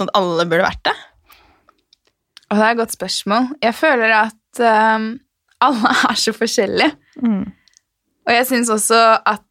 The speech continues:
Speaker 2: det som er litt vanskelig med ernæring, er at de fleste studiene er gjort på menn.
Speaker 1: Mm.
Speaker 2: Utrolig lite forskning på kvinner, spesielt med våre hormoner.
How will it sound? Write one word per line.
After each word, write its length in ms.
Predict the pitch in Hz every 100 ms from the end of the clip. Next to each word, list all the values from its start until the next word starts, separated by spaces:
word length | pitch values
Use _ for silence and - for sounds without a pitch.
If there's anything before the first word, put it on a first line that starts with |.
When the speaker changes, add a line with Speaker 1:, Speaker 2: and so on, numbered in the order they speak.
| _
Speaker 2:
det 80 | 220 220
som 80 | 233
er 220 | 214 202
litt 200 | 196 202
vanskelig 360 | 220 202 - 175
med 140 | 180
ernæring, 320 | 196 160 202 247
er 140 | 185 185
at 240 | - - -
de 80 | 220
fleste 240 | 220 214 208
studiene 320 | 202 185 269
er 60 | 220
gjort 100 | 202 226
på 60 |
menn. 280 | 220 160 196 453 349 _ _ -
Speaker 1:
Mm. 220 | 214 175 - _ _ _ _ _ _ _ -
Speaker 2:
Utrolig 500 | 254 269 233 214 254
lite 140 | 240
forskning 340 | 240 226 208 202
på 60 | 208
kvinner, 360 | - 226 190 196
spesielt 400 | - 202 208 190
med 200 | 202 202 202
våre 180 | 185
hormoner. 1000 | 202 233 226 220 220 214 202 202 247 240